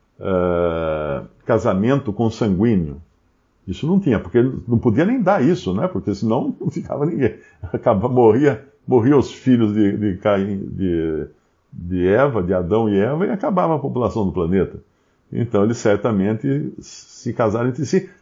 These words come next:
como acontece também, já aconteceu também, né, em muitas comunidades isoladas, de, de, encontram-se às vezes tribos, que é todo mundo parente. Se você fizer o D N A ali, é todo mundo parente, porque é tudo casamento inter,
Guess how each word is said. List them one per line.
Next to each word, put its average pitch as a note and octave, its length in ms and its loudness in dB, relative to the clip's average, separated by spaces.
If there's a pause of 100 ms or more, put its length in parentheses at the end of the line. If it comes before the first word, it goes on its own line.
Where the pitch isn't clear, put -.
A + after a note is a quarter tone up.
(140)
como A#3+ 280 4
acontece D#3+ 600 0
também, B2+ 560 2 (600)
já G#2+ 160 -2
aconteceu G#2+ 640 2
também, G#2+ 460 0
né, G2+ 140 2
em A#2 40 2
muitas C#3+ 380 2
comunidades B2 640 2
isoladas, A#2 1080 0 (340)
de, F#2+ 440 2
de, E2+ 680 0
encontram-se A2 560 0
às F#2 80 2
vezes G#2 180 2
tribos, A2 500 2
que - 80 -2
é G#2+ 40 4
todo G3 300 2
mundo E3+ 200 2
parente. B2+ 460 0
Se D#2 140 -16
você G#2+ 120 -4
fizer A#2 220 0
o B2 80 0
D A#2+ 120 0
N A2 180 0
A G#2+ 100 2
ali, C3+ 360 0 (300)
é G2 80 -2
todo G3+ 360 2
mundo F3+ 180 0
parente, G#2+ 440 0
porque D#2+ 280 -6
é F#2+ 40 0
tudo E3 280 -2
casamento D3 600 0
inter, C3 500 0